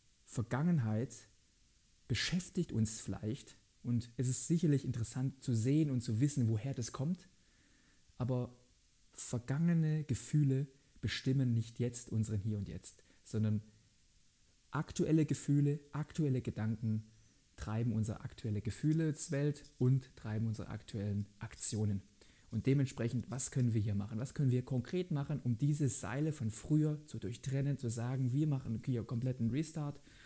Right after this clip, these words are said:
und wir schauen nach vorne. Und hier komme ich heute mit meinem Thema. Thema Vergebung. Menschen, die uns in der Vergangenheit geschadet haben,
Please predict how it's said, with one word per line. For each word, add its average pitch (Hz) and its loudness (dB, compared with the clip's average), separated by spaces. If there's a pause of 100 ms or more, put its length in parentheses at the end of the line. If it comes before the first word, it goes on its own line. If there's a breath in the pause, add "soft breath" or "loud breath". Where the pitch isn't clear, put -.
(220 loud breath)
und 110 -2
wir 101 -4
schauen 101 -8
nach 95 -6
vorne. 95 -8 (1160 loud breath)
Und 107 -4
hier 117 0 (380 loud breath)
komme 104 -4
ich - -10
heute 101 -6
mit 98 -8
meinem 104 -8
Thema. - -12 (640 soft breath)
Thema 127 0
Vergebung. 101 -4 (920 loud breath)
Menschen, 139 2
die 131 0
uns 120 -2
in 110 -2
der 110 -2
Vergangenheit 120 0
geschadet 120 -4
haben, 113 -2